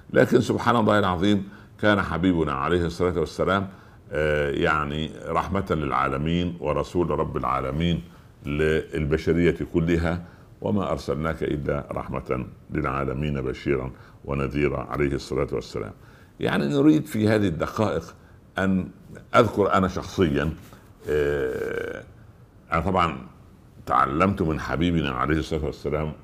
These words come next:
وبالتالي أنتم، آه، إن شاء الله مئات الدروس والعبر والمواعظ واليقينيات،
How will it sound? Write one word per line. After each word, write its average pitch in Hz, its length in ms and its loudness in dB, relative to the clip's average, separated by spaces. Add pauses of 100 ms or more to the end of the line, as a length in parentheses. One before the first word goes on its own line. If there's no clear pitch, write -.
(100)
وبالتالي 73 580 2
أنتم، 69 340 -6 (540)
آه، 69 180 -6
إن 71 60 -10
شاء 65 140 -8
الله 57 180 -10
مئات 101 340 2
الدروس 95 720 0 (800)
والعبر 71 1040 2 (220)
والمواعظ 71 640 -2 (640)
واليقينيات، 78 1120 0